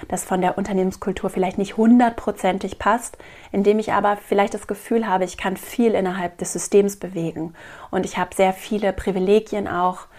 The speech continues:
Es gibt vielleicht Mentorinnen und Mentoren, die mich sch-, stützen und fördern.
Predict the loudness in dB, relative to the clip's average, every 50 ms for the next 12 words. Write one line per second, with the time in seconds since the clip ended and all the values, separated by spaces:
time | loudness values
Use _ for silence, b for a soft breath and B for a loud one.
0 | B B B B B -6 -6 -6 -4 -2 -2 -2 -2 0 -2 -4 -4 -2 0 2
1 | 2 4 2 2 0 0 -2 -2 -2 0 -2 -2 -2 -2 0 2 2 2 2 2
2 | 0 0 0 0 -2 -2 -2 -4 -6 -8 -6 -6 -6 -6 -6 -4 -2 0 0 0
3 | 0 -2 -4 -4 -2 -4 -6 -4 0 2 2 4 4 2 2 0 0 -2 -4